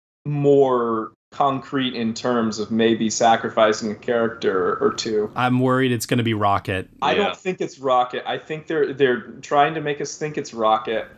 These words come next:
Speaker 2: Yeah, 'cause it looks like we're getting some Rocket backstory in this, or some really deep characterization, at least from what I can tell here.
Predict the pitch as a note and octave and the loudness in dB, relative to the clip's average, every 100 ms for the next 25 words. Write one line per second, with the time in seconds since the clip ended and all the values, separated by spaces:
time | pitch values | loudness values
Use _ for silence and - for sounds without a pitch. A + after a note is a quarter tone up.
0 | - A#2+ A2 C3 E3 F3+ G#3 D#3+ D3 D3 | 0 0 0 -2 -2 -2 -2 -2 -2 -2
1 | B2+ A#2 A#2 B2 G#2+ F#2 G#2 G2 - - | -2 -2 -2 -4 -6 -2 0 0 -2 -4
2 | F#2 F2 F2 F2+ F2+ - A#2 G#2+ - A#2+ | -4 -2 -2 -2 0 0 0 0 0 -2
3 | G2+ G#2 A2+ B2+ B2 A#2 A2 G2+ F#2 F#2 | -2 -2 0 2 2 2 2 2 -2 -6
4 | - A2+ - A2 F#2+ F2+ F#2+ F#2 G2 F#2 | -2 -2 -2 -2 0 0 -2 -2 0 0
5 | - F2 E2+ F#2+ F#2 A2 F#2+ F#2 F2 F2 | -2 -4 -4 -4 -4 -2 -2 -2 -2 -6
6 | - F#2+ F2 F2+ E2 E2+ | 0 0 0 -4 -4 -6